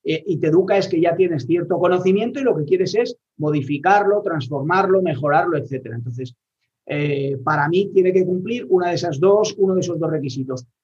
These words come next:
Me interesa porque es, es propio de mí, me, me, me atrae, me seduce, me da igual.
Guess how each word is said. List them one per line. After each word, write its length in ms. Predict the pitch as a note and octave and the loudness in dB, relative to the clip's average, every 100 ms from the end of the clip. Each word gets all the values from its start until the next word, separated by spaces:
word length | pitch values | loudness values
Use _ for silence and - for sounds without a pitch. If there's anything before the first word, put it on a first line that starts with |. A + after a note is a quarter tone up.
| _ _ _ _ _ | _ _ _ _ _
Me 140 | E3 E3 | 0 2
interesa 580 | E3 F3+ G3+ A3+ E3+ D#3+ | 2 2 2 2 2 0
porque 560 | D#3 C#3+ D3+ C#3+ C#3 | -2 -2 -2 -2 -4
es, 220 | D3 D3 - | -6 -8 -10
es 120 | C#3+ | -4
propio 360 | - F#3+ F#3+ F3+ | 2 2 4 2
de 80 | |
mí, 240 | G#3+ D4+ G#3+ | 2 0 -2
me, 400 | D3+ D3 D3 D3 | -2 0 -2 -2
me, 160 | D3 C#3+ | -4 -4
me 140 | C#3+ | -4
atrae, 460 | C#3 - G#3 C#4 C4+ | -4 0 2 2 2
me 100 | D3+ | -2
seduce, 580 | D3+ F3+ B3 B3+ B3+ A3+ | 2 2 2 2 2 2
me 180 | F3 | -2
da 120 | D3+ E3+ | 0 0
igual. 440 | E3+ A3+ B3+ C#4+ | 4 2 2 -2